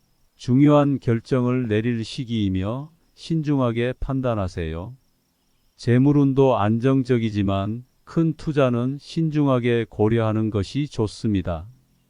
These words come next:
인간관계에서는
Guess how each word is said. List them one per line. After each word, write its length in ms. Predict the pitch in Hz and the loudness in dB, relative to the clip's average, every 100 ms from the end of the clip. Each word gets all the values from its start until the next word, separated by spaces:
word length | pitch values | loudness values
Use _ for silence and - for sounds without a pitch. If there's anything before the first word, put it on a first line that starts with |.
| _ _ _ _ _ _ | _ _ _ _ _ _
인간관계에서는 1500 | - 110 135 147 147 143 139 131 123 120 107 110 104 120 160 | -2 2 2 2 2 4 2 2 2 0 0 0 -2 -2 -4